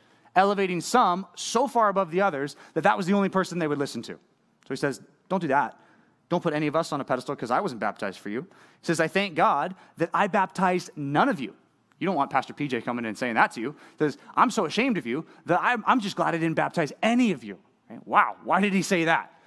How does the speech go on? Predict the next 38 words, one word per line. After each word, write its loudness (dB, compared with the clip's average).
Well, 4
he -4
said 2
that 2
because 0
they 4
were, 0
again, 0
forming 0
groups 0
around 2
different -4
leadership 2
styles -2
and -2
different -2
preferences 2
that -2
they -4
had. -10
And 2
he 2
says, 2
"If 0
I 2
did 0
that, 0
think -2
about 2
the -2
division -2
that 2
would -8
have -12
caused. -8
If -2
I 6
baptized 2